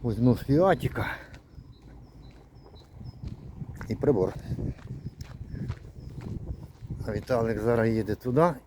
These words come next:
і там ми здибаємося. Так, все, їдемо на бувшу, на бувшу ферму.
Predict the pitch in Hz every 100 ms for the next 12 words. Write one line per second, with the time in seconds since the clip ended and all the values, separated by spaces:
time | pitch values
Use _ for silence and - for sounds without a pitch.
0 | - - _ - 151 147 - 123 135 123
1 | 92 90 92 92 85 80 - - - -
2 | - - - - - - - - - -
3 | - - - - - - - _ _ _
4 | _ _ _ _ _ - 175 123 - -
5 | 196 151 202 180 180 165 165 190 147 185
6 | 156 127 _ _ _ _ _ _ _ _
7 | _ _ _ - 131 135 151 - 135 135
8 | 113 101